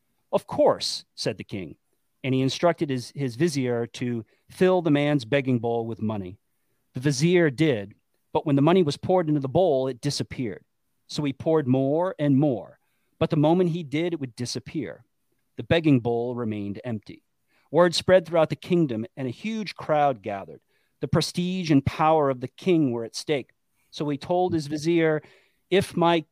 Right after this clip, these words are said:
kingdom is to be lost, I am ready to lose it,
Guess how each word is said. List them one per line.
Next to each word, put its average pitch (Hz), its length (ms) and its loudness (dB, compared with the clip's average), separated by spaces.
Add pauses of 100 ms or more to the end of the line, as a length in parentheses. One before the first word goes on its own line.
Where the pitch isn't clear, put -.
kingdom 165 480 2
is 156 160 0
to 147 100 -6
be 147 160 0
lost, 170 540 0
I 143 140 -2
am 135 180 2
ready 165 260 0
to 156 140 -4
lose 135 280 -4
it, 87 140 -14